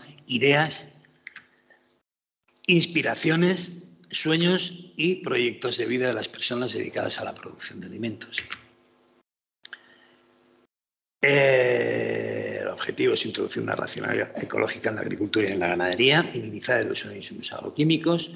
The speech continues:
eh, potenciar el papel multinacional de la agricultura y la ganadería como generadoras de ingresos.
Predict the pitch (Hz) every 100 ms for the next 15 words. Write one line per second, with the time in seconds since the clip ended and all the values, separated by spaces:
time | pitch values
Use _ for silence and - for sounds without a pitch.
0 | - - - - - - - - _ _
1 | - 143 165 123 - 131 131 110 104 151
2 | 143 120 113 110 - 110 110 107 95 -
3 | 98 92 120 123 98 92 95 113 120 -
4 | 104 127 - - - - - - - -
5 | - - - 101 95 95 92 - 90 -
6 | - -